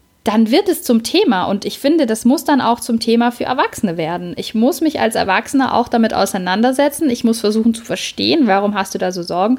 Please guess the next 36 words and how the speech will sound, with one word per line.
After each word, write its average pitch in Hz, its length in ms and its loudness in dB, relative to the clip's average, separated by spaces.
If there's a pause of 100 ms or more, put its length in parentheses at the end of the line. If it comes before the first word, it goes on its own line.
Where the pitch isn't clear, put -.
Und 320 200 4
ich - 80 2
muss 214 220 -2
versuchen 214 560 -2
zu 254 120 0
verstehen, 240 680 0
um 220 180 2
was 214 200 0
machst 311 220 0
du 311 60 2
dir 269 100 0
Sorgen? 247 240 2
Und 220 140 -4
kann - 180 -4 (100)
ich - 200 -8
dir 269 200 0
als 220 180 -2
Erwachsener, 208 520 -2
der 220 280 2
eben 226 280 0
zum 208 160 -4
Beispiel 220 540 0
auch - 320 -4
Informationen 220 560 0
anderswoher 214 580 0
bekommt 165 460 -4
und - 120 -6
schnell 247 300 2
anderswoher 180 540 -6
bekommt 175 320 -8
als 185 160 -6
von 170 160 -10
YouTube 180 340 -8
und 175 80 -6
von 180 160 -6
YouTubern, 202 440 -6